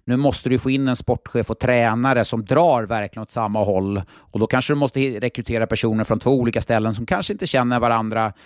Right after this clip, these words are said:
Det blir en inkörningsperiod som kan ta, eh, tid innan man får den här kravställningen på varandra. Så det är inte en optimal situation. Så att den här säsongen som kommer för Brynäs, det handlar bara om att undvika kval. Det finns inget snack om slutspel.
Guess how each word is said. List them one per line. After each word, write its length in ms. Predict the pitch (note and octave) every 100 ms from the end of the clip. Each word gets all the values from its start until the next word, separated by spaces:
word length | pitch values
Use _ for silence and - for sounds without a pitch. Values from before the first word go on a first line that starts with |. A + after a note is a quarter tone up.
| - -
Det 80 |
blir 120 | B2 C#3
en 60 |
inkörningsperiod 1000 | C3+ A#2+ C3 A#2+ A#2+ - B2 A#2+ A#2+ A2
som 120 | B2
kan 140 | B2 A#2
ta, 340 | A#2+ A#2+ A#2
eh, 300 | - A#2+ A2+ A#2 B2 A#2 -
tid 260 | C3+ A#2+
innan 180 | B2 A#2
man 180 | A#2+ A#2 -
får 180 | C3 A#2
den 60 |
här 80 | A2+
kravställningen 760 | - B2 A#2 - A#2+ A#2 A#2
på 100 | A#2+
varandra. 560 | A2+ A2+ A2+ A2 A2+ A2+ _ _ _ - _
Så 100 | A2
det 80 | B2
är 20 |
inte 160 | A#2
en 60 | C3
optimal 460 | B2 - A#2+ A#2+ G#2+
situation. 680 | A#2 A#2 - D3 A#2 A2+
Så 80 | G#2+
att 180 | A#2+ _ - - -
den 140 | - B2
här 240 | D#3 F3
säsongen 720 | - C3+ C#3+ D#3 C#3+ A2 A2+
som 100 | G#2+
kommer 340 | - D3+ D3+ C3
för 120 | A#2
Brynäs, 500 | G#2 F#2+ G2 A2 -
det 120 | -
handlar 400 | B2 C3 A2+ A2
bara 720 | G#2 F#2 C3 B2+ G#2+ G2+ G#2+ A#2
om 160 | A2
att 80 | A#2
undvika 420 | A2 G2 F#2+ G2
kval. 320 | - G#2 E2+
Det 100 | A#2+
finns 180 | A#2 A#2+ -
inget 580 | D3+ C3+ B2 B2 B2+
snack 400 | - - A2+ - _
om 260 | A#2 A2
slutspel. 640 | G#2+ A#2+ A2+ - - A#2